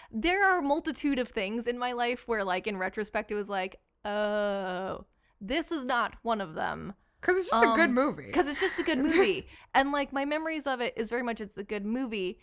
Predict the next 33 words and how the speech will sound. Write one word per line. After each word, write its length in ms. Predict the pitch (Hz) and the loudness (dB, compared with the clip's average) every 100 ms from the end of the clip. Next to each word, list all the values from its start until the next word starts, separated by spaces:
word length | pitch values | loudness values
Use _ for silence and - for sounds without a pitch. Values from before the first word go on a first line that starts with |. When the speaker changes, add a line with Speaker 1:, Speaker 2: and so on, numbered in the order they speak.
| _ _ | _ _
Speaker 1:
And 220 | 226 233 | 0 2
I 100 | 226 | 0
think 220 | 240 302 | 0 0
I 180 | 262 247 | 2 2
c-, 100 | 247 - | -4 -8
came 200 | 254 233 | -6 -2
back 200 | 208 202 | 0 -2
to 80 | 196 | -4
it, 60 | |
yeah, 160 | - 202 | -2 -2
just 180 | 190 190 | -2 -6
'cause 140 | 208 | -10
pickings 440 | - - - 202 190 | -6 -6 -4 -6 -6
are 80 | 185 | -8
so 340 | - - 180 | -8 -6 -6
slim 560 | 180 - - 254 220 190 | -6 -12 -6 -2 -2 -2
and 140 | 220 | -4
you 60 | 202 | -4
can 140 | 208 | -6
only 200 | 196 190 | -6 -8
see 160 | - 190 | -8 -6
But 120 | 185 | -4
I'm 200 | 170 165 | -4 -6
a 20 | |
Cheerleader 560 | - 190 175 180 165 - | -10 -8 -8 -6 -6 -6
or 160 | 165 | -6
Imagine 400 | 170 165 165 170 | -4 -4 -6 -8
Me 120 | 170 | -8
and 120 | 170 165 | -8 -8
You 240 | 147 151 - | -10 -12 -14
so 240 | - 175 | -8 -8
many 200 | 160 151 | -8 -12
times. 360 | - - - | -10 -6 -2